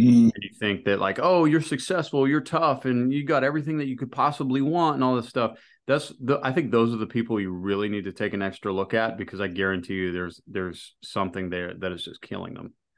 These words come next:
Speaker 2: Um, and, uh,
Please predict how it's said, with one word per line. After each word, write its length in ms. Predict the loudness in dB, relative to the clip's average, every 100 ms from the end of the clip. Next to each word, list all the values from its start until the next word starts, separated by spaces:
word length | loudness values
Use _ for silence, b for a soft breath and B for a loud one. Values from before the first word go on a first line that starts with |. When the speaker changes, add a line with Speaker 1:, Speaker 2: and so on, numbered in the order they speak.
| _ _ _ _ _
Speaker 2:
Um, 480 | -6 -4 -4 -8 -12 -18 _ _ _ _ _ _ _ _ _ _ -10
and, 400 | -6 -4 -4 -4
uh, 380 | -2 -2 -6